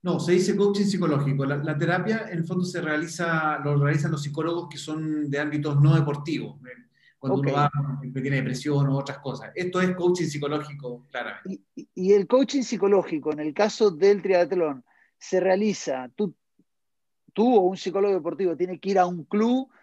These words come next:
Speaker 2: eh, eh, eh, hacerlo con el entrenador, hacerlo individualmente. ¿Cuál es el procedimiento? Digo, porque por ahí muchos triatletas están diciendo, "Pucha, es verdad, yo no estoy pensando en esto de las emociones." Bueno, pero ¿cómo hago para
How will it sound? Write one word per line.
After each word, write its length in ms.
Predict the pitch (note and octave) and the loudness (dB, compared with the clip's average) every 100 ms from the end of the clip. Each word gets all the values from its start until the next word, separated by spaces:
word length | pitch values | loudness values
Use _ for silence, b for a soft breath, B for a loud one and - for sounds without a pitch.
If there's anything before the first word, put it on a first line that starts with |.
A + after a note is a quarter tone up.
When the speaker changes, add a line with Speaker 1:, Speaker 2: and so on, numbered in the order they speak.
| b _ | b _
Speaker 2:
eh, 200 | D#3+ F3 | -6 -4
eh, 760 | F3 D#3+ D#3 D#3+ C#3+ C#3+ C#3 C#3+ | 0 2 2 0 -2 0 0 -2
eh, 60 | |
hacerlo 480 | - C#3 G#3 G#3 G3 | -4 0 2 4 4
con 120 | E3 | 2
el 120 | D#3+ D3+ | 0 -2
entrenador, 640 | C#3+ D3 D3+ G#3 A3+ G#3+ | -2 -2 2 6 6 4
hacerlo 560 | D#3+ - G#3 G3+ G3+ F#3 | -2 -2 0 2 2 2
individualmente. 1080 | F3 D#3+ E3+ E3+ F3+ F#3+ G3 A3+ F#3+ A3 b b b - | 2 -2 0 2 4 4 2 -4 -2 -2 b b b 0
¿Cuál 180 | C#4+ | 0
es 120 | E4 - | 2 0
el 160 | A3+ | 0
procedimiento? 880 | G#3 G3+ - F#3+ G3 F#3+ A3 G3 G3 | 2 0 2 2 2 -2 -4 -2 -2
Digo, 200 | A3 C4 | 0 0
porque 180 | G3 F3+ | 0 -2
por 140 | D#3 | 0
ahí 80 | A3+ | -2
muchos 360 | B3+ C4 C4 A#3 | -2 -4 -2 0
triatletas 500 | G#3 G3+ G#3 A#3+ A3+ | 2 2 2 0 0
están 160 | A3 | 0
diciendo, 280 | F#3+ A3+ F#3+ | -2 -4 -4
"Pucha, 240 | E3 C4+ E3+ | -4 -4 -4
es 60 | |
verdad, 260 | E3 G3 A#3 | -2 0 0
yo 160 | - | 0
no 60 | G#3+ | -2
estoy 340 | F#3+ A3+ A#3 B B B - | 0 0 0 B B B -2
pensando 460 | E3+ - G#3+ G#3 | 0 2 0 2
en 80 | G#3 | 0
esto 220 | G#3+ - | 2 4
de 40 | F#3 | 6
las 160 | E3+ | 4
emociones." 420 | E3+ D#3+ - A3 | 2 -4 0 2
Bueno, 220 | F#3 G#3 D3 | 2 0 0
pero 160 | D#3 | -4
¿cómo 220 | C3 G3+ | -4 0
hago 280 | B3+ C4 A#3+ | 2 4 4
para 440 | G3+ F#3+ G#3+ A#3 | 4 4 4 0